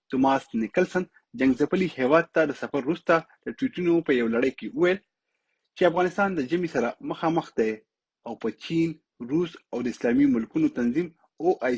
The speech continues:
سی غږ کوي چې د برتانیې، امریکې او د یورپي یونین په شان د افغانستان سره بشري مرسته زیاته کړي. د وی او ای رپورټ وایي، افغانستان هسې هم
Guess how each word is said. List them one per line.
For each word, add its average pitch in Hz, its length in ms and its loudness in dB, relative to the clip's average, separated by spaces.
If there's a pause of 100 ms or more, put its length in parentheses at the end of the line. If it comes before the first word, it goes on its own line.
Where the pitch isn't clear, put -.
سی 151 120 2 (140)
غږ 165 240 -2
کوي 196 220 0 (360)
چې - 140 -8
د 110 120 -2
برتانیې، 120 520 2 (400)
امریکې 120 440 0 (420)
او 131 60 2 (120)
د 135 100 4
یورپي 135 380 0
یونین 190 320 -2
په 175 100 -10
شان 185 160 0 (360)
د 113 120 -4
افغانستان 127 720 -2
سره 175 180 0 (320)
بشري 139 380 -4
مرسته 180 280 -4 (360)
زیاته 135 320 4
کړي. 110 180 0 (760)
د - 20 6 (180)
وی 214 80 2 (100)
او 160 80 4 (100)
ای 165 80 4 (120)
رپورټ 127 320 -4
وایي، 156 180 0 (380)
افغانستان 131 500 0 (240)
هسې 196 260 -6
هم 196 100 -2